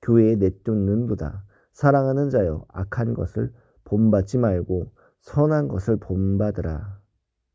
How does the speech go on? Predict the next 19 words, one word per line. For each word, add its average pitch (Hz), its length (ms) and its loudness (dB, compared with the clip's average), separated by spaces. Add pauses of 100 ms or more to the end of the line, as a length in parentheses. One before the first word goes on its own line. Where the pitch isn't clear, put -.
(520)
선을 147 440 4
행하는 147 360 2
자는 110 320 2
하나님께 123 420 -2
속하고 101 600 -2 (280)
악을 117 300 2
행하는 127 320 0
자는 110 300 0
하나님을 117 400 0
배우지 104 440 0
못하였느니라. 95 1160 -2 (880)
데메드리오는 120 1160 4
무사람에게도 117 1040 2
진리에게도 95 920 0
증거를 104 1080 0
받았음에 92 680 -6 (340)
우리도 123 460 6
증언하노니, 117 880 -2
너는 117 440 0